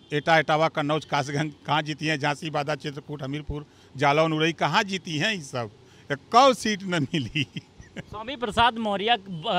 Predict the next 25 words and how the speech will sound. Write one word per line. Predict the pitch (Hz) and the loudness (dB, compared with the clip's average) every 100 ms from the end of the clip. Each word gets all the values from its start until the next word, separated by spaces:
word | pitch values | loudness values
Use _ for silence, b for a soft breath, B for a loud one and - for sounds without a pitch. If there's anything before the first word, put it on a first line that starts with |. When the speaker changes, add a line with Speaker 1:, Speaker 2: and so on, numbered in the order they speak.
| 180 | 2
Speaker 2:
लगातार | 180 185 202 185 202 | 2 0 2 2 0
बयानबाजी | 180 175 180 165 156 170 185 | 0 -4 -4 -2 -2 -4 -6
कर | 170 | -6
रहे | 147 208 | -6 -8
हैं, | |
अभी | 190 | -8
बद्रीनाथ | 160 151 165 160 165 - | -8 -8 -8 -6 -6 -6
को | |
लेकर | 170 160 160 151 | -8 -6 -6 -6
भी | 160 | -6
उन्होंने | 156 156 160 160 | -6 -6 -6 -6
काफ़ी | 156 139 156 | -4 -4 -4
बयानबाजी | 151 147 143 135 143 | -6 -4 -2 -4 -4
की | 143 156 | -6 -4
है, | 185 | -4
तो | 190 | -4
इस | 175 - | -6 -4
पर? | 151 - - - - - - | -8 -10 -18 -18 -20 -10 -6
Speaker 1:
देखिए, | 135 185 | -2 -2
पाँच | - 147 160 | 0 0 2
साल | - 151 165 | 2 2 0
सत्ता | 175 - 135 - 151 | -6 -6 -4 0 0
में | 147 | 0
थे | - 147 | -2 -4
इधर, | 127 147 | -2 -4